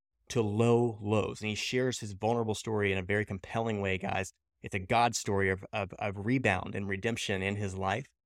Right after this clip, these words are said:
and in his leadership. And it gave me goosebumps. And so I think you'll enjoy that story. We talk a lot about talent, how every coach, every leader wants to have a talented team. That's a good thing. But talent without chemistry results in chaos.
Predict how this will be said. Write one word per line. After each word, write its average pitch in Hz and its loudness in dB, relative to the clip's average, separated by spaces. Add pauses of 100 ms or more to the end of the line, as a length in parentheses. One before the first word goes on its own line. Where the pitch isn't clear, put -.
(140)
and 104 -6
in 104 0
his 98 -4
leadership. 113 -2 (520)
And 104 4
it 104 4
gave 110 4
me 110 2
goosebumps. 110 -2
And 104 -6
so 101 0
I - 4
think 110 0
you'll 110 4
enjoy 101 4
that 101 4
story. 113 -2 (280)
We 120 0
talk 143 6
a 147 2
lot 135 4
about 107 0
talent, 110 0
how 107 0 (120)
every 131 -2
coach, 143 0
every 123 -4
leader 104 -2
wants - -2
to 110 -6
have 110 -2
a 101 0
talented 107 -4
team. 110 -4 (840)
That's 110 -2
a 120 2
good 127 4
thing. - -10 (340)
But 113 0
talent 147 -2
without 120 0
chemistry - -6 (260)
results 107 0
in 95 -2
chaos. - -8